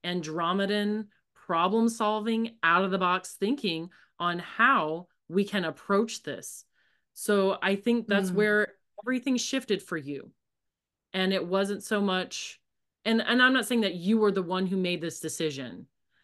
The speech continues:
Speaker 1: I think you said, "Okay, you guys tried the direct approach.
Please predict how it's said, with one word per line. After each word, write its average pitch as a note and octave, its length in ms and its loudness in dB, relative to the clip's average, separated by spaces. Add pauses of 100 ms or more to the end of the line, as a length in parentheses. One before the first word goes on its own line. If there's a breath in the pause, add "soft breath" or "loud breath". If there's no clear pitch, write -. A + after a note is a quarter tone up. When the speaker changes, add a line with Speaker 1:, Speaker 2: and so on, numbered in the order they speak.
(140)
Speaker 1:
I G3+ 100 6
think A3 200 4
you A3+ 120 4
said, G3+ 280 2 (180 soft breath)
"Okay, D4 300 4
you B3+ 180 6
guys G#3 280 2
tried D#4 320 2
the F4+ 80 0
direct E4 380 2
approach. G3 720 -6